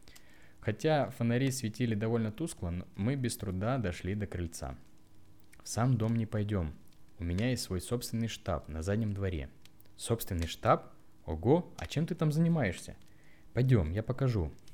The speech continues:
Мы прошли через прихожую комнату дома к двери, которая вела на задний двор.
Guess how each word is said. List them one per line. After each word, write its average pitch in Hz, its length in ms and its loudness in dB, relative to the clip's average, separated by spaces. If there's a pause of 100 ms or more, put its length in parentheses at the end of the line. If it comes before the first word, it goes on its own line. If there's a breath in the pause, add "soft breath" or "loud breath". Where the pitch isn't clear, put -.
(120)
Мы 90 120 0
прошли 92 340 -2
через 92 260 0
прихожую 95 480 0
комнату 87 400 -2
дома 104 280 0
к 104 120 0
двери, 82 420 0 (300 loud breath)
которая 110 400 2
вела 92 240 2
на 110 140 2
задний 85 320 0
двор. 78 360 -6